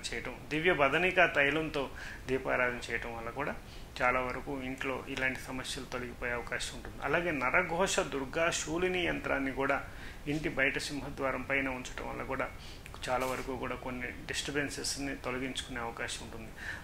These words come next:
అర్క గణపతిని కానీ, పచ్చ గణపతిని కానీ పూజా మందిరంలో ఉంచడం వల్ల కూడా చాలా వరకు సమస్యలు తొలగిపోయే అవకాశం ఉంటుంది. అలాగే రుద్రాక్ష ధారణ చేయడానికి సప్తముఖి రుద్రాక్షను కానీ, అష్టముఖి రుద్రాక్ష కానీ, ఏకాదశముఖి రుద్రాక్ష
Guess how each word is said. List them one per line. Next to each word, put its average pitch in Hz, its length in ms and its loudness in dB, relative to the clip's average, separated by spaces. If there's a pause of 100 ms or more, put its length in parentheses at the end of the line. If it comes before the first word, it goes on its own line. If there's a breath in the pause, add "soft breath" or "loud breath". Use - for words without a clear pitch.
అర్క 156 280 8
గణపతిని 165 640 4
కానీ, 131 240 0 (140)
పచ్చ 143 260 0
గణపతిని 131 560 0
కానీ 139 260 2 (480)
పూజా 147 220 4
మందిరంలో 131 420 0
ఉంచడం 120 340 -4
వల్ల 120 140 -4
కూడా 120 280 -2 (440 loud breath)
చాలా 131 160 6
వరకు 127 340 -2
సమస్యలు 135 520 -4
తొలగిపోయే 127 540 -4
అవకాశం 117 500 -2
ఉంటుంది. 110 320 -10 (380 loud breath)
అలాగే 156 260 2
రుద్రాక్ష 156 600 4
ధారణ 143 440 4 (140)
చేయడానికి 131 480 -2
సప్తముఖి 175 640 -2
రుద్రాక్షను 135 540 -2
కానీ, 131 280 2 (420 loud breath)
అష్టముఖి 196 540 4
రుద్రాక్ష 135 480 0
కానీ, 135 360 -4
ఏకాదశముఖి 151 920 2
రుద్రాక్ష 117 440 -4